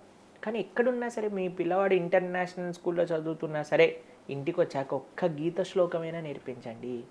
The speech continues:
వారానికి ఒక్కసారైనా ఆలయానికి తీసుకెళ్ళండి,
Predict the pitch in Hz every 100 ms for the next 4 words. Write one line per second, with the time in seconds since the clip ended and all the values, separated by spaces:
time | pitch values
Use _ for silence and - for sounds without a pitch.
0 | - - - - 131 127 147 175 170 147
1 | 156 147 160 160 156 156 143 135 139 151
2 | 147 135 127 127 - 131 120 123 127